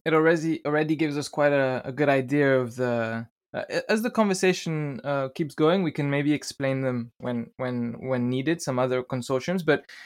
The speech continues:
already here, there's a lot of questions that come up with what you've said. Um, why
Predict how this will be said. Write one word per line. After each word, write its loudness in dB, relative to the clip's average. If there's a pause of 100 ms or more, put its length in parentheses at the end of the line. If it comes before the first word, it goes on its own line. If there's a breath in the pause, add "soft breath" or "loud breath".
(120)
already 6
here, 6
there's 2
a 2
lot 6
of -2
questions 0
that -4
come 0
up 4
with -4
what -2
you've -8
said. 0 (400)
Um, 0
why 4